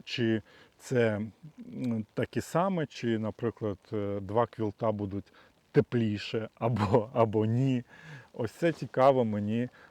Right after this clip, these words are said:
протестити, бо маю таку можливість, бо маю також квілт, наприклад, на шістсот грамів, і, і спробую, можливо, це протестити. Дуже, мені дуже зараз це цікаво.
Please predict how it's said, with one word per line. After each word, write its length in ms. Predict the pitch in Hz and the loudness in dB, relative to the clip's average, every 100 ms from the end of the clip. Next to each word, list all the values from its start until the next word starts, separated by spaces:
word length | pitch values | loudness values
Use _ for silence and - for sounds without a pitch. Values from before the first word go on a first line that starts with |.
| _ - | _ -10
протестити, 1400 | 104 104 98 95 92 90 - - - 143 185 - 156 127 | -4 0 0 0 -4 -6 -14 -18 2 4 4 0 -2 -2
бо 220 | 101 120 | 0 2
маю 300 | 120 147 143 | 4 4 2
таку 300 | 117 - 139 | 0 -6 -4
можливість, 600 | 123 101 131 175 156 113 | -4 -4 -2 -2 -2 -6
бо 100 | 110 | -6
маю 360 | 104 120 135 107 | -4 -2 -2 -2
також 440 | - 101 113 107 | -6 -6 -4 -6
квілт, 400 | - - 117 139 - - | -8 -6 -4 -4 -6 -14
наприклад, 500 | 95 - 113 - 101 | -14 -6 -6 -6 -8
на 140 | 110 101 | -6 -6
шістсот 560 | - 110 - 143 123 | -8 -12 0 2 2
грамів, 380 | 127 131 123 107 - - - - - _ | 0 0 0 -4 -8 -20 -20 -20 -20 _
і, 280 | 110 101 98 95 107 120 135 _ _ _ _ _ - - - | -2 0 0 -4 -12 -16 -18 _ _ _ _ _ -20 -10 -8
і 80 | |
спробую, 560 | 104 - 110 120 107 107 | -8 0 4 4 4 -2
можливо, 560 | 98 101 92 110 92 92 | -4 -6 -2 -2 -2 -8
це 120 | - 92 101 107 117 | -12 -12 -12 -14 -12
протестити. 840 | 110 - 110 110 - 107 - 101 107 _ _ _ _ _ _ _ - | -12 -4 -2 -2 -4 -12 -10 -10 -12 _ _ _ _ _ _ _ -6
Дуже, 540 | 107 107 160 123 117 - | -4 4 4 6 2 0
мені 300 | 117 131 139 | -2 0 0
дуже 400 | 104 131 135 117 | 2 2 4 2
зараз 360 | 101 107 101 | 4 2 0
це 480 | - - - 104 123 - _ _ | -6 -10 -4 -4 -4 -12 _ _
цікаво. 520 | - - 107 92 92 | -12 -4 -2 -2 -6